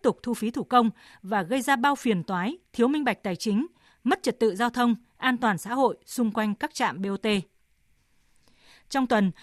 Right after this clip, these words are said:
Bộ trưởng Bộ Giao thông Vận tải Nguyễn Văn Thể cũng đưa ra một đề xuất làm dậy sóng dư luận, mất bằng lái xe phải thi lại. Không ít người hài hước rằng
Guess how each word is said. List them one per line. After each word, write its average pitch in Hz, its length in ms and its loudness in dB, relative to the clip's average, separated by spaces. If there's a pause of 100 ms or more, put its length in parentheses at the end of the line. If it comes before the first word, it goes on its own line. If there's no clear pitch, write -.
(140)
Bộ 254 120 4
trưởng 240 240 2
Bộ 233 120 2
Giao 302 100 0
thông 302 160 0
Vận 214 120 -2
tải 202 220 2
Nguyễn 208 160 -2
Văn 277 180 0
Thể 226 280 0 (200)
cũng 233 160 -2
đưa 262 140 2
ra 240 200 0
một 208 160 -2
đề 214 180 2
xuất 359 360 0
làm 220 260 2
dậy 208 220 0
sóng 220 260 -2
dư 294 120 0
luận, 262 200 4 (540)
mất 320 240 0
bằng 226 180 2
lái 180 140 -4
xe 233 300 0 (100)
phải 190 140 -8
thi 214 160 -4
lại. 202 240 0 (1000)
Không 233 220 -4
ít 294 180 0
người 214 220 4
hài 196 200 -4
hước 302 200 -2
rằng 214 280 0